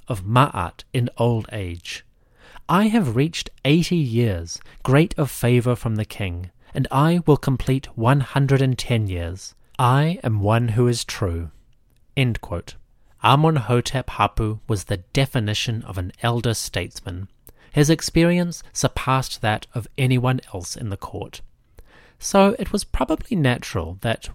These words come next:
when planning the said festival, the pharaoh tapped Amunhotep Hapu to oversee the preparations.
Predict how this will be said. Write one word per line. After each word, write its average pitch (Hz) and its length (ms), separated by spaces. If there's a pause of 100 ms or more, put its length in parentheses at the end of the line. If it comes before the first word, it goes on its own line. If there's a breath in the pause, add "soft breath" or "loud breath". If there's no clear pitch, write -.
when 175 240
planning 107 560
the 101 100
said 139 380
festival, 151 640 (260 soft breath)
the 139 100
pharaoh 104 680
tapped - 400
Amunhotep 123 720
Hapu 90 480 (160)
to - 200
oversee 120 680
the 135 100
preparations. - 920